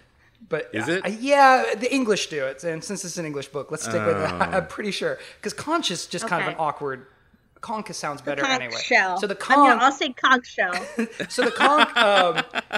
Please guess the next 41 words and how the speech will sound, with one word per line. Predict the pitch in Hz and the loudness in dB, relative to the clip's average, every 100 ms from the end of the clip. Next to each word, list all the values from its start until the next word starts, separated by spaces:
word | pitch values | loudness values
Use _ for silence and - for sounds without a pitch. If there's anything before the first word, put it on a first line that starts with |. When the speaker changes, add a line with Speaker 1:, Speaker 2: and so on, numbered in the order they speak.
| - - | -8 -4
Speaker 1:
yeah, | 302 214 | 2 2
I | |
mean, | 196 | 2
the | 202 | -4
conch | 240 254 | -4 -4
is | 233 | -4
sort | 220 208 | -2 -2
of | |
like | 190 | -2
a | 165 | -4
constitution | 202 196 - - 277 - 143 | -6 -6 -6 -10 -8 -8 -10
in | 123 | -10
some | 127 | -10
ways, | 120 110 120 | -10 -10 -8
right? | 139 170 - | -6 -6 -8
<laughs> | - _ - - - - _ | -16 _ -20 -20 -20 -20 _
Like, | 160 151 156 | -6 -6 -6
it's | 165 349 | -2 6
Speaker 2:
Yeah, | 359 117 - _ | 6 6 2 _
it | 170 | 2
is. | 208 269 107 180 | 6 6 4 2
Speaker 1:
Right. | 196 165 | 2 2
Speaker 2:
Yeah, | 233 | 2
Speaker 1:
It's | 101 | 0
this, | - 190 | -2 -2
Speaker 2:
absolutely. | - 185 147 | -2 -4 -4
Speaker 1:
this, | 190 - | -4 -6
this | 175 185 - | -8 -8 -4
thing | 240 220 190 | -2 -2 0
outside | 180 180 - 190 190 | 0 0 0 0 2
of | 180 | 0
any | 170 180 175 | 0 -2 -2
individual | 175 190 175 160 160 180 160 156 147 | -6 -6 -6 -6 -4 -4 -4 -6 -6
that | 151 | -6
has | 151 156 147 - | -6 -4 -6 -8
power | - 156 143 135 131 135 151 | -2 -2 0 -4 -4 -6 -8
and | 135 | -12
that | 139 | -12
you | 139 131 | -14 -10
give | 170 175 - | -4 -4 -4
power. | 156 139 135 131 135 | -4 -2 -4 -6 -6